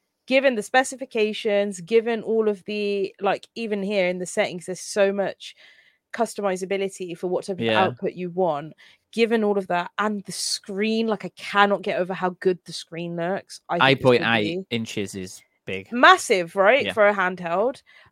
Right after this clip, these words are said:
Speaker 1: I think this will be the handheld. And I know I said that about the Asus R G Ally. I know I said that about the Asus R G Ally. I said that. I did.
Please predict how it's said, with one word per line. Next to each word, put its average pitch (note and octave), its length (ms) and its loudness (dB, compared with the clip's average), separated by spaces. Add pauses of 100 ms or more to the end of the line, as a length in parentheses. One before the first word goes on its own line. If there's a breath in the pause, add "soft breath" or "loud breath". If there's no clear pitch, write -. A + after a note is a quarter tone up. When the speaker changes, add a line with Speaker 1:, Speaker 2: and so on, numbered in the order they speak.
Speaker 1:
I C4 260 8
think A#3 580 -4
this G3 800 0
will F#3 380 4
be E3+ 600 2
the E3+ 360 0
handheld. E3 640 -6
And A#3 100 8
I C4+ 80 10
know D#4+ 160 12
I D4+ 60 10
said D4 160 0
that C4 80 6
about B3+ 140 6
the A#3 120 2
Asus A#3+ 180 -4
R G#3+ 140 2
G G#3 120 -4
Ally. F#3+ 240 0
I F3+ 100 0
know G3 200 2
I F#3+ 60 2
said G3 180 -4
that E3+ 140 -2
about F3 180 -4
the E3+ 120 -10
Asus - 200 -18
R E3+ 140 -6
G E3 120 -14
Ally. - 260 -12 (240)
I F#3 80 -4
said - 220 -12
that. - 160 -14 (260 soft breath)
I F3 40 -18
did. - 240 -20